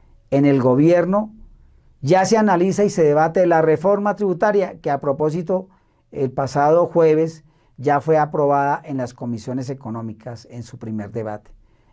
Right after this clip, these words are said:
Este es el eje fundamental de todas las líneas gruesas que serán insertadas en el plan de desarrollo, la carta de navega-,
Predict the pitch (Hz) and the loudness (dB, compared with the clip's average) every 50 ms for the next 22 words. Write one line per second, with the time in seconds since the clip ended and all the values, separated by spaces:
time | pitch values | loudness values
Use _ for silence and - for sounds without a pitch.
0 | _ _ - 160 165 165 - 202 190 175 - 190 180 180 202 214 220 214 226 208 | _ _ -4 -2 -2 0 0 0 0 2 2 0 0 2 2 2 4 2 2 0
1 | 160 175 180 170 160 151 143 135 131 123 131 151 160 175 196 190 _ _ _ _ | -2 -4 -4 -2 -2 -2 -2 -2 -4 -2 -2 -2 -2 -2 -4 -8 _ _ _ _
2 | _ _ _ _ 131 127 135 135 135 135 - - 254 240 233 202 233 233 220 208 | _ _ _ _ -4 0 0 0 0 -2 -2 0 0 0 2 2 0 0 2 0
3 | 185 165 165 175 170 180 185 180 170 175 180 170 170 180 180 175 - 180 147 131 | 0 0 0 -2 0 0 0 0 0 0 -2 -2 0 -4 -6 -6 -6 -10 -8 -6
4 | 139 127 131 139 165 170 160 170 151 113 120 - 135 127 135 139 139 143 123 120 | -6 -6 -6 -6 -6 -8 -8 -8 -8 -10 -8 -6 -4 -2 -2 -2 -4 -4 -6 -6
5 | 113 110 113 - 123 113 113 110 117 117 113 101 107 101 - 131 131 127 - - | -6 -8 -8 -8 -8 -8 -8 -8 -8 -8 -8 -10 -12 -12 -10 -8 -8 -8 -10 -12
6 | _ _ _ _ _ _ _ _ _ _ _ _ _ _ _ _ _ - - 85 | _ _ _ _ _ _ _ _ _ _ _ _ _ _ _ _ _ -16 -14 -14
7 | 87 - - 160 160 160 160 156 170 156 143 135 127 120 117 117 113 120 123 | -12 -4 0 0 0 0 0 -2 -2 -2 -2 -2 -4 -4 -4 -6 -6 -8 -10